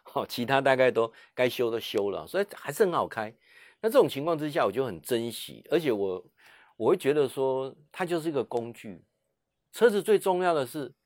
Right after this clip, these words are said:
跟谁出去啊？我等，等下我跟某讲的时候，某讲，“哎，你撸到撸到讲话。”我说，车子开什么车子不重要，重要是跟你出去，跟你出去那个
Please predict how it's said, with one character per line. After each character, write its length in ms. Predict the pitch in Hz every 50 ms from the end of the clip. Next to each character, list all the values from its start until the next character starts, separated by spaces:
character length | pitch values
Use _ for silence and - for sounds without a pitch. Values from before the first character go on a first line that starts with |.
| _ _
跟 200 | _ 160 165 170
谁 180 | 151 - 170 156
出 240 | - - - 104 95
去 280 | - - - - - _ _ _ _ _ _ _ _ _
啊？ 160 | - - -
我 80 | - 120
等， 240 | 120 - 120 95 95 _
等 100 | - 104
下 80 | 104 117
我 80 | 143
跟 180 | 147 - 98 98
某 200 | 113 135 127 110
讲 140 | - 127 117
的 60 | 107
时 120 | 101 110
候， 40 | 101
某 200 | 110 123 123 120
讲 100 | - - 135 139
，“哎， 120 | 127 120
你 100 | 123 147
撸 180 | 147 156 170 196
到 140 | 160 139
撸 160 | 139 147 151 147
到 100 | 131 123
讲 220 | - 135 131 131
话。” 100 | 127 120 110 101
我 100 | 117 107
说， 160 | 156 180 - _ - - - _ _
车 220 | - - 190 208
子 120 | - - 151
开 180 | - - - 170
什 100 | 151 123
么 60 | 95
车 160 | 90 - 143
子 80 | 135 123
不 100 | 110 110
重 220 | 98 - 107 104
要， 160 | 101 98 90 - - - _ _
重 140 | - - 170
要 40 | 165
是 80 | 147 151
跟 200 | 135 151 143 127
你 100 | 101 82
出 180 | - - 95 87
去， 220 | - - 92 76 _ _ _ _ _ _
跟 120 | _ 190 185
你 100 | 147 117
出 160 | - 151 151
去 140 | 147 160 151
那 100 | 147 147
个 160 | 127 120 104